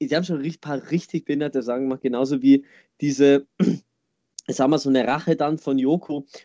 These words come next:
wo sich Klaas in Shanghai an so ein, ähm, Hochhaus hat kleben müssen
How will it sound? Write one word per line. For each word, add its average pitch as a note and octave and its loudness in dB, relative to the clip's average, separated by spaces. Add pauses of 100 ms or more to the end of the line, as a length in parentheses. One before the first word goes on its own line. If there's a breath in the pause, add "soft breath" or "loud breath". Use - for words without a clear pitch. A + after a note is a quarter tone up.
wo C#3 0
sich C3+ -2
Klaas C3+ -4 (240 soft breath)
in C#3 2
Shanghai C3 -2 (800)
an E3 -2
so F3 -4
ein, C#3 0
ähm, B2+ 0
Hochhaus D#3+ -4
hat C#3+ -10
kleben C#3+ -2
müssen D#3+ 0